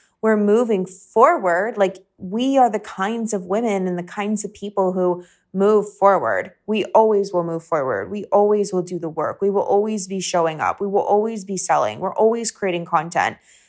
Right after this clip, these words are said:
We're always putting out offers. And I think the misconception here, like, when, when I say, like, move forward faster, is, like, hustle. And that's not what I mean at all.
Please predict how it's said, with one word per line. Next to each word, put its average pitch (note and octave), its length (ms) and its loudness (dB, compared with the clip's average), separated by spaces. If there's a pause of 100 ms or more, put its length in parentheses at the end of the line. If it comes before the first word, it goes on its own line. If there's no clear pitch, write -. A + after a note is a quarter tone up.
(260)
We're G#3 220 4
always A#3 340 2
putting G3 260 0
out F3 160 0
offers. - 680 0 (1700)
And G#3 400 4
I A3 80 2
think C4+ 220 0
the D#4+ 80 -2
misconception G3 840 -2
here, G3 420 0
like, F3 260 -2
when, F3 340 -2
when F3+ 200 -2
I E3+ 100 -2
say, E3+ 280 0
like, E3 360 0
move F3+ 240 -2
forward E3 300 -2
faster, E3 420 -2
is, F3+ 160 0
like, E3 340 -4 (240)
hustle. - 680 -2 (180)
And G3+ 100 0
that's G#3 240 2
not B3+ 200 -2
what E3 100 -2
I A3 60 -2
mean F#3+ 200 -2
at D#3+ 100 -4
all. - 380 -2